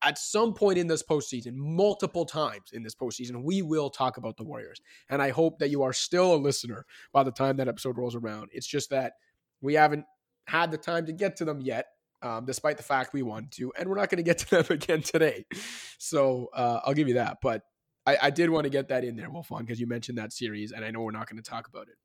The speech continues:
And I just didn't want Mastin thirty-seven forty-seven waiting around another sixty-five minutes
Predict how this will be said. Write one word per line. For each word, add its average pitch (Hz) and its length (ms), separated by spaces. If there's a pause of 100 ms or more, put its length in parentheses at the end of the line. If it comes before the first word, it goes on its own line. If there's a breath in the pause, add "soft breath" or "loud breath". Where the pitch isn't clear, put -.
(380 loud breath)
And 143 100
I 151 60
just 156 160
didn't 196 220
want 180 180
Mastin 160 400
thirty-seven 151 440
forty-seven 135 580 (320 soft breath)
waiting 180 260
around 165 320
another 147 240
sixty-five 143 760
minutes 127 440